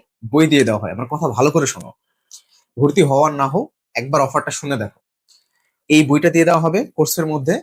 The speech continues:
এর সাথে আরো দুইটা বই যাবে। একটাতে বিগত দশ বছরের নার্সিং ভর্তি পরীক্ষার প্রশ্ন আছে, আরেকটাতে প্র্যাকটিস করার জন্য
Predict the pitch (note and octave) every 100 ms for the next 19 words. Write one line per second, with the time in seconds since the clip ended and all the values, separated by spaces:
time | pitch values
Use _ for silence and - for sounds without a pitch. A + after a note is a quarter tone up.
0 | _ _ - B2+ C#3+ - C#3 D3 D3+ D3
1 | C#3 C3 C#3 G3 - A#2+ - C#3 C3+ C3
2 | C3+ B2+ B2+ B2+ C3+ C#3 B2 - C3+ C3
3 | C3+ C3+ C3+ C#3 C#3 - C#3+ - G#3+ B2
4 | B2+ C3+ G3 E4 - - C#3 C3+ D3+ -
5 | C#3 B2+ C3